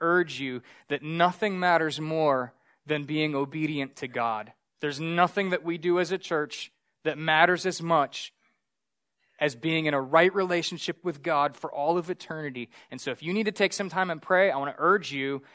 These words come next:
don't worry about what else is gonna happen at the church today. Spend some time with the Lord. And if you want to talk to me, I'm gonna be available to do that.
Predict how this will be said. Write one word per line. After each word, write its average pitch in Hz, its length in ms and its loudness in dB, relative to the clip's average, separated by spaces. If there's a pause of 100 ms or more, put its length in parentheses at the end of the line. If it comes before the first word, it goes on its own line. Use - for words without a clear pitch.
(460)
don't 160 220 0
worry 202 200 6
about 165 220 4
what 156 140 2
else 156 180 2
is 147 80 -12
gonna 160 140 -4
happen 160 240 -2
at 139 60 -6
the 131 60 -16
church 180 280 -4
today. 127 420 -6 (280)
Spend 165 320 -2
some 185 140 -6
time 151 240 -4
with 147 100 -10
the 143 120 -4
Lord. 120 360 -6
And 135 120 -6
if 131 160 -10
you 147 80 -10
want 151 140 -2
to 147 40 -4
talk 160 240 -2
to 175 80 -8
me, 170 340 0
I'm 135 140 -8
gonna 147 140 -8
be 151 100 -6
available 151 440 -4
to - 120 -16
do 143 220 -10
that. 117 340 -6